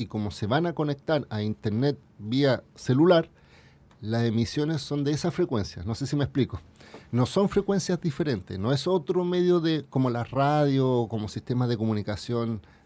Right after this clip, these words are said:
Wi-Fi, etcétera. Entonces, yo también llamaría primero a dos cosas, a, a estar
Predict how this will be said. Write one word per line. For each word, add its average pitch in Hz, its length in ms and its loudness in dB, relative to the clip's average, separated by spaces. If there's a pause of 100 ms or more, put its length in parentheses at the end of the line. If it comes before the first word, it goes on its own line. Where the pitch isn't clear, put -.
(140)
Wi-Fi, 127 680 2
etcétera. 98 500 -6 (500)
Entonces, 139 420 2 (180)
yo 151 540 2 (420)
también 131 400 2
llamaría 156 640 2 (720)
primero 156 320 8
a 170 40 6
dos 135 120 4
cosas, 113 500 2
a, 101 360 -6
a - 160 -6
estar 143 340 2